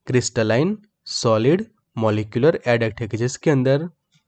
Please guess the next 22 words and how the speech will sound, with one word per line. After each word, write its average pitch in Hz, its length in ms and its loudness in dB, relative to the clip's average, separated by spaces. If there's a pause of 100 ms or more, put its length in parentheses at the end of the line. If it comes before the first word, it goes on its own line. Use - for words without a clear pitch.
(1200)
they 127 280 0
containing 127 760 2 (360)
both। 107 340 4 (720)
both 120 320 4
में 175 200 4
क्या? 135 340 0 (760)
तो 156 80 0
एक 160 300 2
है 165 140 2
उसका 151 320 2
होस्ट 147 500 2
मॉलिक्यूल, 107 580 -2 (760)
एक 123 220 -2
है 131 120 -2
उसका 120 500 -2 (760)
होस्ट 160 280 2
मॉलिक्यूल 139 460 2
के 135 100 2
जिसको 120 320 -2
हम 135 100 2
कहते 127 300 -2
हैं 151 100 -4